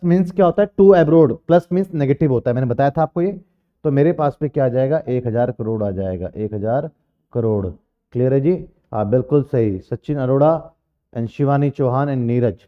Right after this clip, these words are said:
बिल्कुल सही, very good, क्लियर है जी? आपको उम्मीद करता हूं कि यहां तक चीजें आपको समझ में आपको आ रही हैं। कोई डाउट किसी बच्चे को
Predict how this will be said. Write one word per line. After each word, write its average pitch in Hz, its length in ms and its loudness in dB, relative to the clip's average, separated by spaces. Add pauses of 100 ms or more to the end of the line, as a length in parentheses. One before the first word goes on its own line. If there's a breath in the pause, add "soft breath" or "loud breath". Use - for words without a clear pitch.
बिल्कुल 143 240 2
सही, 101 220 -2
very 120 260 2
good, 92 160 -6 (520)
क्लियर 156 200 6
है 170 60 6
जी? 196 160 2 (500)
आपको 160 460 2
उम्मीद 165 420 0
करता 165 240 0
हूं 160 100 -2
कि 170 60 -2
यहां 147 180 0
तक 156 120 -2
चीजें 160 220 -4
आपको 160 240 -2
समझ 147 220 -2
में 156 140 0
आपको 151 240 -2
आ 139 140 4
रही 156 140 2
हैं। 170 160 -4 (800)
कोई 156 100 0
डाउट 143 280 4
किसी 160 180 -2
बच्चे 160 280 -2
को 165 120 -4